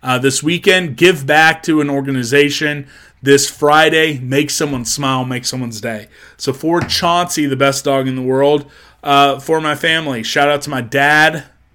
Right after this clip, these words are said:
Kevin, my mom, Cindy, to my brother Alan, sister-in-law Andrea, um, my Aunt Julie, she can get a shout out.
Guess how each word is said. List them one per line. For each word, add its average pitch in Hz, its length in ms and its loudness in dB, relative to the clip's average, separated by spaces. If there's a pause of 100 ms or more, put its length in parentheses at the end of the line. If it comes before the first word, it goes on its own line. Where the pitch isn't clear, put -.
(120)
Kevin, 160 360 0
my 143 160 -4
mom, 143 680 -4 (400)
Cindy, 175 600 -4 (640)
to - 80 -8
my 139 120 2
brother 151 360 4
Alan, 156 480 2
sister-in-law 156 920 0 (100)
Andrea, 151 840 0 (1000)
um, 127 440 -6
my 135 140 -2
Aunt 160 280 -4
Julie, 139 420 0
she 143 200 -4
can 139 160 -4
get 123 120 -2
a 120 60 -6
shout 120 320 -4
out. 131 360 -4